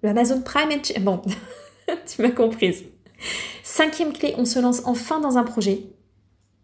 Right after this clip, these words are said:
qui nous permettra de respirer et de sortir la tête du guidon. Super important. Donc j'espère que ces cinq clés te seront utiles. J'en profite pour te dire que si l'un de tes projets c'est le yoga,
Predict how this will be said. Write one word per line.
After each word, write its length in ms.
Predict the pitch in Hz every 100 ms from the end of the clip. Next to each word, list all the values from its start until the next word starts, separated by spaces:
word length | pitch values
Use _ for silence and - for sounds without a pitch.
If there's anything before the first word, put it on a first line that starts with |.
| _ -
qui 120 | 233
nous 200 | 226 226
permettra 480 | 226 294 294 285 277
de 80 | 208
respirer 800 | 190 277 - - 214 196 - - _ _ _ _ _ _ _
et 200 | 277 302
de 120 | 247
sortir 320 | 247 - -
la 80 | 226
tête 160 | 214 220
du 80 | 196
guidon. 320 | 185 - - _
Super 360 | - - 247 220
important. 300 | 185 175 - _ _ _ _ _ _ _ _ _ _ - - - - -
Donc 120 | 226
j'espère 340 | 233 320 403
que 80 | 403
ces 120 | 330
cinq 200 | - 285
clés 120 | 320
te 100 | 339
seront 200 | - - 233
utiles. 460 | 247 - 226 370 - - -
J'en 220 | 220 285
profite 360 | 285 302 294 -
pour 120 | 254
te 100 | 247
dire 240 | 214 254
que 100 | 226
si 220 | 208 202
l'un 400 | 185 226 302 320
de 100 | 262
tes 300 | 233 - 247
projets 640 | 240 - 269 240 247 254 247
c'est 200 | 233 208
le 100 | 202
yoga, 400 | 190 185 170